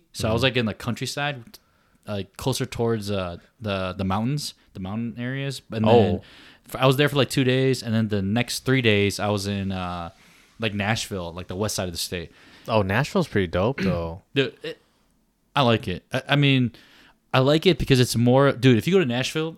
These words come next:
Speaker 1: literally, it's universities, like, all next to each other.
Speaker 2: Really?
Speaker 1: Yeah, dude, like, Vanderbilt University's there, um, like, some other, like, random schools.
Speaker 2: Dang.
Speaker 1: They're
Speaker 2: Do you
Speaker 1: all
Speaker 2: guys
Speaker 1: literally, like, Tennessee State is there.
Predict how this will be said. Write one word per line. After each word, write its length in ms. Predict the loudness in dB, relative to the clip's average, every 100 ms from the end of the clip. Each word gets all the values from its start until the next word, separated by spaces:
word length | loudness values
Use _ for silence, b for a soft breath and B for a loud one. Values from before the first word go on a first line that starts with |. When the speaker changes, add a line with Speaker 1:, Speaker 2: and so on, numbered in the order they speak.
| -10
Speaker 1:
literally, 540 | -4 -2 -2 -4 -4 -4
it's 180 | -6
universities, 920 | -4 -2 -2 0 -2 -4 -4 -6 -6 -6
like, 160 | -8
all 260 | -6 -6 -6
next 220 | -10 -10 -10
to 80 |
each 140 | -12 -12
other. 200 | -14 -18 _ _ _ _ _ -8
Speaker 2:
Really? 300 | -2 -2 -4
Speaker 1:
Yeah, 180 | -6 -8
dude, 240 | -4 -4 -2
like, 180 | -4
Vanderbilt 640 | -2 -2 0 -2 -2 -2 0
University's 720 | -2 0 -2 -4 -4 -6 -4
there, 480 | -2 0 -2 -4 b b b b -10
um, 760 | -8 -6 -6 -6 -6 -8 -12 _ _ _
like, 340 | -8 -6 -8 -18 _ -8
some 240 | -6 -2
other, 240 | 0 2
like, 160 | 0 -4
random 600 | -4 -2 0 -2 -4 -8
schools. 540 | -4 0 0 0 -2 -4
Speaker 2:
Dang. 160 | -2
Speaker 1:
They're 100 | 0
Speaker 2:
Do 60 | 4
you 240 | 8 10 8
Speaker 1:
all 140 | 6
Speaker 2:
guys 140 | 0
Speaker 1:
literally, 480 | -6 0 2 4 2
like, 340 | 2 -2 -4 -4
Tennessee 320 | -2 -2 -2
State 460 | -4 -4 -4 -4 -6
is 140 | -6
there. 440 | -4 -4 -4 -6